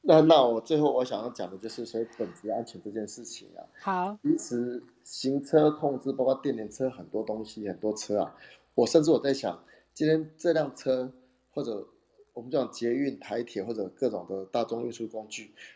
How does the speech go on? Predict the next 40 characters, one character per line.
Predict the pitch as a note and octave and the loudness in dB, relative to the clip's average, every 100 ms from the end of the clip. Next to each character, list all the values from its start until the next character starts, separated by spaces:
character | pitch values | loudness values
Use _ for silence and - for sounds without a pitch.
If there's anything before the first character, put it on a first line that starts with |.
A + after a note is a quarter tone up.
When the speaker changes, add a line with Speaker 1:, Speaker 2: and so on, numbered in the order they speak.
| - | -4
Speaker 1:
他 | E3 | 2
们， | E3 C3+ | 4 4
当 | D#3+ D#3 | 2 2
他 | E3 | 0
们 | D3 | 0
做 | - D3+ | 2 4
到 | C#3 A#2 | 4 2
所 | G2+ - A#2 | -2 -6 -2
谓 | C3+ | -2
的 | C3 A2 G#2 G2 _ _ _ _ | 0 -2 -2 -8 _ _ _ _
无 | - C#3+ | -4 0
人 | C3+ B2+ | 0 0
驾 | E3+ C3 | -2 -2
驶 | - F2+ | -6 -14
的 | F2+ | -16
时 | - G2 | -14 -8
候， | A2+ G#2 - _ _ _ | -6 -6 -10 _ _ _
责 | - A#2+ | -4 -2
任 | B2+ B2+ | 2 0
又 | C3 | 0
归 | B2 A#2+ | -2 -2
在 | A#2+ A2 | -2 -2
哪 | F#2 G2 | -4 -8
里 | - | -10
呢？ | F2 E2+ - _ _ - | -14 -16 -18 _ _ -8
今 | D3+ | 0
天 | E3 D#3+ D3 - | 4 4 2 -2
假 | C3+ - | 0 0
设 | - C#3 | 0 -2
今 | A#2+ | 0
天 | B2+ B2 | -2 -2
这 | C3 | -4
是 | - B2+ | -2 -2
一 | |
台 | B2 F2+ F#2 F#2 | -2 -4 -6 -8
什 | G2 | -8
么 | G#2 | -6
油 | G#2+ | -2
压 | A2+ | -2
缸 | G#2 G#2+ A2 | -2 -4 -6